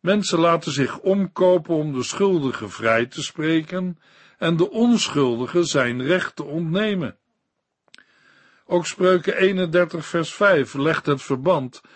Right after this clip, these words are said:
tussen drankzucht en rechtsverkrachting.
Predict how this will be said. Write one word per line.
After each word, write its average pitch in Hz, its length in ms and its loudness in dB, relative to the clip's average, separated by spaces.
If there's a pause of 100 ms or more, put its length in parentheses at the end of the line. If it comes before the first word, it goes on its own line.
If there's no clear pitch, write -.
(180)
tussen 147 380 -2
drankzucht 139 800 0
en 147 300 -4
rechtsverkrachting. 131 1200 -4